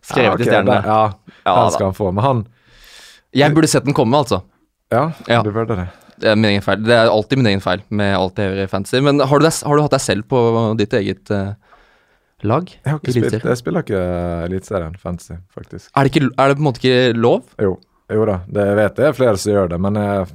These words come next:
Speaker 2: har bare på en måte ikke, nå bruker jeg såpass mye tid på Fantasy Premier League, og
Speaker 1: Mm.
Speaker 2: har jo syslet med litt andre ting også. Jeg vil, det er begrenset hvor mye tid jeg orker å bruke
Speaker 1: Ja.
Speaker 2: på, eh, på dette fantasy-kjøret, da. Så
Speaker 1: Det er det.
Speaker 2: jeg har ikke startet med det.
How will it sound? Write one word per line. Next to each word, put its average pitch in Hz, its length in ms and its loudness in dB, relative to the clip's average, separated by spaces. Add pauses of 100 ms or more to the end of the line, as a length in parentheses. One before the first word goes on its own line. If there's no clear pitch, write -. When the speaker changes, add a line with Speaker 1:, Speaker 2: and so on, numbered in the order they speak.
(140)
Speaker 2:
har 135 140 0
bare 104 220 -2
på 110 60 -8
en 104 60 0
måte 98 180 -2
ikke, 92 220 -2 (720)
nå 113 120 -2
bruker 104 400 2
jeg 92 80 0
såpass 95 520 -4 (220)
mye 98 220 0
tid 95 320 -2
på 87 140 -4 (260)
Fantasy 90 400 -4
Premier 87 240 -4
League, 80 400 -8
og 80 180 -8
Speaker 1:
Mm. 117 120 2 (840)
Speaker 2:
har 87 160 -4
jo 80 140 -8 (760)
syslet 113 380 -2
med 101 80 0
litt 104 160 0
andre 101 240 -2
ting 95 180 -2
også. 95 300 -2
Jeg 104 160 0
vil, 95 100 -2 (120)
det 117 120 2
er 123 100 2
begrenset 127 460 0
hvor 127 80 0
mye 120 160 0
tid 123 220 -2
jeg 107 100 2
orker 113 240 0
å 98 40 -4
bruke 104 260 -2
Speaker 1:
Ja. 104 100 4
Speaker 2:
på, 107 100 2 (380)
eh, 90 40 -4
på 101 220 -2
dette 90 220 -4
fantasy-kjøret, 82 680 -8
da. 90 80 -12 (200)
Så 120 60 -10
Speaker 1:
Det 107 100 2
er 104 80 2
det. 92 120 -2 (260)
Speaker 2:
jeg - 40 -6
har 98 140 -4
ikke 85 560 -8
startet 87 360 -10
med 85 100 -12
det. - 60 -18